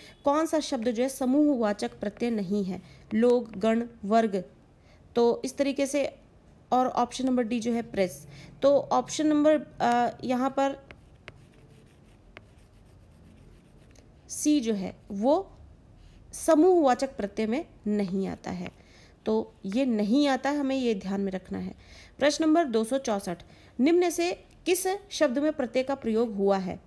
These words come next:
विकल, अलक, पुलक, धनिक। तो आपको ये देखना है कि इनमें से ये जो शब्द है इनमें से कौन सा शब्द जो है इस पूरा ही मूल है या फिर इसमें से किसी में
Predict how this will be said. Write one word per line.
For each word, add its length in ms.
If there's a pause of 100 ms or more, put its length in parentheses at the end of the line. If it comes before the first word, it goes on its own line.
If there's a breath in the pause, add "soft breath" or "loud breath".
(120)
विकल, 420 (260)
अलक, 400 (480)
पुलक, 380 (320)
धनिक। 420 (640 loud breath)
तो 120
आपको 560
ये 160
देखना 320
है 80
कि 140
इनमें 500
से 140
ये 120
जो 180
शब्द 320
है 160 (300 loud breath)
इनमें 200
से 140
कौन 300
सा 140
शब्द 300
जो 140
है 120
इस 160 (260)
पूरा 220
ही 160
मूल 300
है 180 (360 loud breath)
या 120
फिर 180
इसमें 320
से 100
किसी 300
में 240